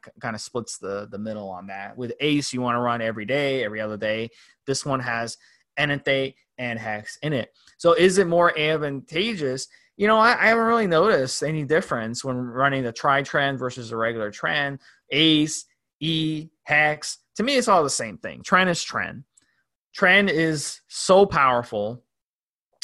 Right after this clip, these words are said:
I've always had really, really good results on tren. Even with E, long ester, enanthate, much longer ester than ace, running E versus ace,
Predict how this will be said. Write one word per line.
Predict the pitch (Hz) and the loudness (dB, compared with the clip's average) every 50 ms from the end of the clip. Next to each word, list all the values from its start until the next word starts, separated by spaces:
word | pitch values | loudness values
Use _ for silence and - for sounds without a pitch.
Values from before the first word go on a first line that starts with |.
| - | -2
I've | - 143 143 156 | 0 2 4 6
always | 156 165 170 175 165 | 6 6 6 4 4
had | - 165 156 151 147 143 143 | 2 2 4 4 2 2 0
really, | 131 123 131 139 139 139 | 0 0 2 2 4 2
really | 135 139 135 131 | 2 2 0 0
good | 123 123 120 127 127 - | -2 -4 -4 -6 -8 -10
results | 120 117 117 117 110 110 - | -10 -6 -4 -4 -4 -4 -6
on | 117 104 107 | -8 -10 -10
tren. | - - 117 101 101 104 110 - - - - - | -8 -6 -6 -6 -6 -6 -8 -12 -16 -20 -6 0
Even | 180 202 208 233 208 175 | 2 4 4 6 6 6
with | 170 156 131 - | 4 2 0 -2
E, | 135 147 165 165 127 107 98 101 - _ _ _ _ _ | -4 -4 -4 -2 -4 -4 -6 -10 -14 _ _ _ _ _
long | - 123 147 160 160 175 165 | 2 4 6 8 8 6 6
ester, | 151 156 175 - - - 117 107 107 113 - _ _ _ - | 4 2 2 0 -4 -6 -6 -6 -6 -8 -10 _ _ _ 0
enanthate, | 135 151 165 170 151 120 107 101 101 - - _ _ _ _ _ _ _ _ _ _ _ | 2 4 4 4 2 2 0 0 -2 -6 -12 _ _ _ _ _ _ _ _ _ _ _
much | - 131 151 180 180 - | 0 2 4 4 4 4
longer | 175 156 151 143 | 4 4 6 6
ester | 135 139 139 - - 135 | 4 4 4 2 0 0
than | 123 123 98 | 0 0 2
ace, | 147 202 196 135 113 - - | 2 2 2 2 0 0 2
running | 147 143 151 151 147 143 | 2 4 4 2 0 -2
E | 127 156 180 190 | -2 -2 -2 -2
versus | 180 160 170 165 - 185 156 143 | 0 0 -2 -2 -2 -2 -2 0
ace, | 135 202 226 185 143 - | 2 2 2 2 0 -4